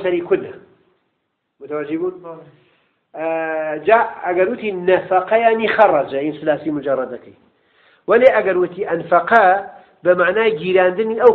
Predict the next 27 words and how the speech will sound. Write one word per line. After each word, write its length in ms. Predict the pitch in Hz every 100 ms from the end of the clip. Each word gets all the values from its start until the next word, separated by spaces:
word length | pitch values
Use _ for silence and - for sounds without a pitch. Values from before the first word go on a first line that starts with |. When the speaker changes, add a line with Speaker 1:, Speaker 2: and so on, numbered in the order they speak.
| -
Speaker 1:
کونەیە. 380 | 185 165 - - - _ _ _ 170
Speaker 2:
وای. 200 | 160 151 _ _ -
Speaker 1:
ئانی 280 | 147 170 220
بابی 260 | 175 151 156
ئیفعال 240 | 151 156 147
بۆ 80 | 147
سەلبە. 300 | 147 131 147 185 - - _ _ _ _
Speaker 2:
دروست. 180 | 180 143
Speaker 1:
واتە 320 | 175 190 - - - 214
ئەو 120 | 240 226 196
ما 100 | 185 175
یحتاج 380 | 170 - 180 170
و 80 | 175
شتەی 200 | - 220
بۆ 60 | 226 -
تەئمین 300 | 185 190 147
کردووە. 360 | 123 101 101 95 _ _ _ 165
مەسەلەن 240 | 180 220
لێوە 160 | 226 233
ئەو 100 | 226 196
هەمزە 220 | 202 226
بۆ 60 | 233 220
تعدیە 320 | 190 190 233 220
نییە 180 | 180 127
ئیسلاح. 380 | - - 117 101 - - _ _ _ _ _ _ _
ئاوە. 240 | 143 110 - _ _ _ _ _
Speaker 2:
وای. 140 | 160